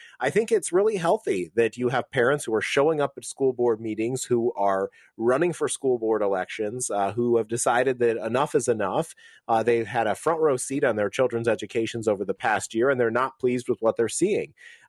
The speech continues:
Um, and it's not just public schools, Bill. I mean, I think this is happening in private schools, and we, we tend to focus on the public schools, but in some cases,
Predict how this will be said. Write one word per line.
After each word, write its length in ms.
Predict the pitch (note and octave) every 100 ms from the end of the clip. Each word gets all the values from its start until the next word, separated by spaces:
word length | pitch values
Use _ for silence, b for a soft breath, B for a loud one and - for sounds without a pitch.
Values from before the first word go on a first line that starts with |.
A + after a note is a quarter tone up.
| B2
Um, 180 | C3
and 100 | D3+
it's 140 | D3+ -
not 160 | B3
just 220 | C#4 B3 -
public 280 | F4+ A3+
schools, 360 | - - G#2 F#2
Bill. 240 | - F#2+
I 80 | C3+
mean, 140 | C#3 C#3
I 80 |
think 160 | C3+ F3+
this 160 | F3 D#3
is 100 | C#3+
happening 340 | C#3 C#3 C#3+
in 120 | C3
private 360 | - C3+ D3 D3
schools, 220 | - B2
and 140 | B2
we, 180 | B2+ B2 B B
we 80 | C3+
tend 200 | F3+ F#3+
to 60 | D3
focus 480 | - G#3 A3 G3
on 120 | D3 B2
the 80 |
public 320 | - B2+ A2 A2+
schools, 280 | - C#3
but 120 | C3+ C#3+
in 120 | C#3
some 260 | - A3+
cases, 500 | G#3+ D#3+ C3 B2+ B2